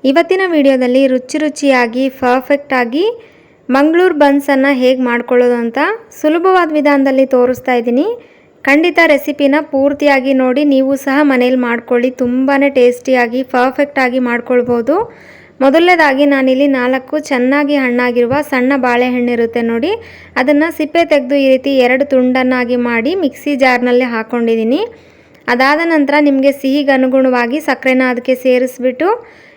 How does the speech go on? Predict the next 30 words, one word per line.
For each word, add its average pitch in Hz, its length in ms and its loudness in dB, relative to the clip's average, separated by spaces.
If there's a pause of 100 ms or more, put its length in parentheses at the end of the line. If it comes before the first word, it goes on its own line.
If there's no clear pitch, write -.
(140)
ಇದನ್ನು 320 260 2 (100)
ಗ್ರೈಂಡ್ 311 340 2
ಮಾಡ್ಕೊಳ್ಳಿ, 269 480 2
ನೀರು 269 220 2
ಹಾಕದೇನೆ. 254 500 0 (840)
ನಾನಿಲ್ಲಿ 330 440 0
ಒಂದು 311 200 0
ನಾಲ್ಕು 302 420 0
ಟೀ 302 80 0 (100)
ಸ್ಪೂನ್ 285 300 0
ಆಗುವಷ್ಟು 269 420 -2
ಸಕ್ಕರೆನ 254 460 -2
ಬಳಸಿದ್ದೀನಿ. 247 520 0 (120)
ಬಾಳೆಹಣ್ಣು 269 520 2 (320)
ಜಾಸ್ತಿ 285 460 -2
ಸ್ವೀಟ್ 285 380 -2
ಇದ್ರೆ 285 260 2
ನೀವು 277 180 0 (720)
ಇನ್ನೂ 294 160 2 (100)
ಕಡಿಮೆ 277 320 2
ಸಕ್ಕರೆನ 269 440 0
ಬಳಸ್ಬೋದು, 247 440 2 (120)
ಪರವಾಗಿಲ್ಲ. 226 460 -2 (360)
ಈಗ 320 100 2 (160)
ನಾನು 294 180 6 (120)
ಒಂದು 277 120 4 (120)
ದೊಡ್ಡ 226 160 2 (160)
ಪಾತ್ರೆ 262 280 2 (100)
ತಗೊಂಡು 254 380 2 (140)
ಅದಕ್ಕೆ 262 340 2